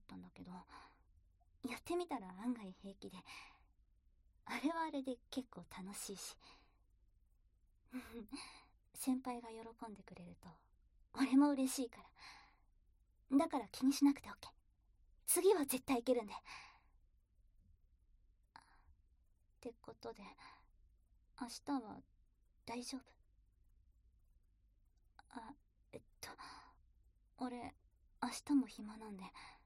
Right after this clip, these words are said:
できれば再挑戦させてもらえると。先輩が良ければ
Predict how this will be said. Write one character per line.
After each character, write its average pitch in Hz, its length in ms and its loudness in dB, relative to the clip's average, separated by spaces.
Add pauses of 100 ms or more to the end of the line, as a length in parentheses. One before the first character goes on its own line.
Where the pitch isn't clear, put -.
(680)
で 233 120 -6
き 320 140 -6
れ 285 100 0
ば 202 140 -10
再 220 320 -10
挑 240 140 -14
戦 190 220 -10
さ - 100 -14
せ 190 120 -12
て 185 140 -16
も 190 160 -14
ら 190 140 -16
え - 80 -16
る 196 120 -20 (160)
と。 - 160 -16 (2000)
先 359 320 2
輩 370 180 4
が 339 100 -2
良 311 140 -6
け 269 160 -4
れ 220 120 -10
ば - 180 -14